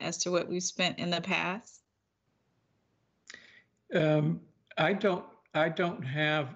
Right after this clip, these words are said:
Speaker 2: a clear recollection because the work has been done as a package where they've done the milling and the patching and the paving.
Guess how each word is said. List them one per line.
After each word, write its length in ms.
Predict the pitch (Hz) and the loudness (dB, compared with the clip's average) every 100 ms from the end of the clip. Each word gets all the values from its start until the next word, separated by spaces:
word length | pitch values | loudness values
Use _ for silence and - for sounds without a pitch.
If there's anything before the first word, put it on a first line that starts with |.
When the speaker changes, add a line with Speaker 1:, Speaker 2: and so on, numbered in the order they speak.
| 151 | -4
Speaker 2:
a 220 | 135 117 - - | -4 -4 -14 -6
clear 260 | 170 160 | 0 2
recollection 800 | 139 143 139 - 143 147 - 147 | 4 4 2 2 0 0 -2 -4
because 640 | 131 117 - 135 131 120 - - | -4 -4 -2 0 2 0 -6 -12
the 140 | 123 135 | -4 0
work 360 | 127 151 151 | 4 4 2
has 180 | 156 143 | 2 0
been 300 | 117 139 120 | 2 2 4
done 260 | 143 143 139 | 4 2 2
as 220 | 131 123 | 0 0
a 160 | 131 120 | 0 0
package 840 | - - 131 135 156 151 - - _ _ | -2 0 0 0 0 -2 -4 -14 _ _
where 200 | 147 139 | 2 6
they've 260 | 135 123 120 | 6 4 4
done 260 | 143 139 | 2 4
the 80 | 135 | 6
milling 500 | 127 131 139 143 135 | 8 8 6 6 6
and 140 | 135 127 | 6 4
the 80 | |
patching 540 | 120 131 135 - 135 131 - | 4 2 2 2 -2 -2 -2
and 240 | 147 151 | 0 2
the 80 | 147 | 2
paving. 580 | - 147 147 156 160 | 2 4 4 4 2